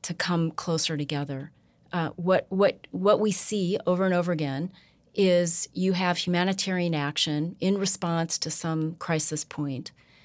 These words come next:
Um, often there's really good work done in creating networks and working with communities and having those issues be community-led. And then there's often a long gap,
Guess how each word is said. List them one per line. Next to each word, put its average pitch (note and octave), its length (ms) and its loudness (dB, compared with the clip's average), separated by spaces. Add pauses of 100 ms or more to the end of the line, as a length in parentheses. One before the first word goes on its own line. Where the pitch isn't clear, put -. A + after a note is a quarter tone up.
(260)
Um, D#3+ 400 0 (320)
often G3+ 400 6
there's F#3+ 260 2
really A3 180 4
good G3+ 240 4
work G3 360 4
done F#3 360 2
in E3 200 -2
creating E3 680 0
networks D#3+ 720 0
and D#3 360 0
working E3+ 400 -2
with D#3+ 180 -4
communities D#3 840 0
and C#3+ 360 0
having D#3 440 -2 (440)
those D#3+ 220 0
issues D#3 360 -2
be D#3 220 -4
community-led. D3 840 -2 (520)
And G3+ 160 6
then A#3 140 6
there's A3+ 180 2
often G3 280 2
a D#3+ 80 2
long D#3 560 2
gap, D3 500 -4